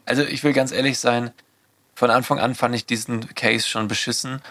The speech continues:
und auch jetzt, wenn wir so drüber reden, muss ich sagen, uns fehlen da zu viele Informationen, um das, um das wirklich bewerten zu können, finde ich. Und wenn, also wenn's jetzt,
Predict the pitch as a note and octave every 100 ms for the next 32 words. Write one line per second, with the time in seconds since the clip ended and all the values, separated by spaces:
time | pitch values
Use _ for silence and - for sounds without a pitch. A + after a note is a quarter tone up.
0 | - A2+ A2+ - A2 A2 A#2+ - - A2+
1 | A#2 A2 A#2 A#2 G#2+ A2 A2+ A#2+ - -
2 | _ - C3 C#3+ G#2 G#2+ A#2+ B2+ - -
3 | A#2+ G#2+ - A#2+ C3 A#2+ A2 - A2+ B2
4 | A2+ A#2 A#2+ A2+ A2 A2 A#2 A2+ A2 G#2
5 | - - A2+ G#2+ G#2+ G2+ A2+ G#2+ G#2+ -
6 | - - G#2 F#2+ G2+ G#2+ - - A2 -
7 | - A#2 - - _ - G#2+ G#2+ G#2 G#2+
8 | - _ _ _ _ _ _ - A#2+ C3+
9 | - _ _ _ _ - B2 C#3 - -
10 | - _ _ - _ _ _ - A#2 B2
11 | B2+ C3 B2 - B2+ B2+ A#3+ - -